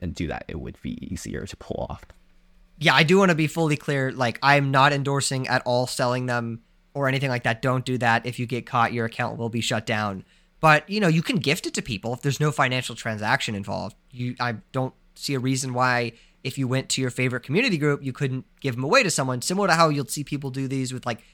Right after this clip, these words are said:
Speaker 2: United Club certificates. If you go to the United Reddit, people with expiring certs will give them away. So it's just a way to do a nice gesture.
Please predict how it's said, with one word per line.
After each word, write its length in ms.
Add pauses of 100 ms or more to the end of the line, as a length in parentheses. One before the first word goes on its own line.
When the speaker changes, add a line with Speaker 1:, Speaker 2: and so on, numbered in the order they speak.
(100)
Speaker 2:
United 680
Club 340
certificates. 640
If 100
you 60
go 120
to 60
the 100
United 380
Reddit, 320 (380)
people 300
with 140
expiring 440
certs 220
will 80
give 140
them 80
away. 320 (300)
So 140
it's 100
just 160
a 240
way 180
to 80
do 160
a 60
nice 240
gesture. 500